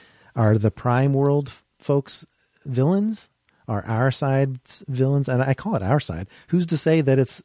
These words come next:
our world that we're seeing in the initial scenes? I mean, it, it could be, uh, very different from our history because of the fact that thirty years have passed since this event. So I think we're gonna notice some similarities to our world and not, but the Go reference is specifically,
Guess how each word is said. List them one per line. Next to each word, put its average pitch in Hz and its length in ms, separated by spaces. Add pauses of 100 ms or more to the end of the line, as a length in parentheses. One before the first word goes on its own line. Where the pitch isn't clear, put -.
(100)
our 127 220
world 127 460
that 107 140
we're 110 100
seeing 113 480 (640)
in 127 200
the 113 100
initial 110 340
scenes? 107 480
I 113 80
mean, 107 240
it, 113 220 (160)
it 113 140
could 107 160
be, 107 260
uh, 104 200 (340)
very 120 320
different 123 300
from 113 140
our 107 100
history 107 380
because 139 480
of 95 160
the 95 60
fact 92 300
that 98 180 (360)
thirty 104 280
years 95 240
have 95 120
passed 101 260
since 98 200
this - 160
event. 95 320
So 110 260 (240)
I 135 60
think 156 160
we're 147 100
gonna 131 180
notice 123 340
some 110 180
similarities 127 640
to 127 120
our 120 200
world 120 320 (560)
and 104 340 (200)
not, 117 380
but 117 140
the 120 100
Go 139 460
reference 101 560
is 110 120
specifically, 110 760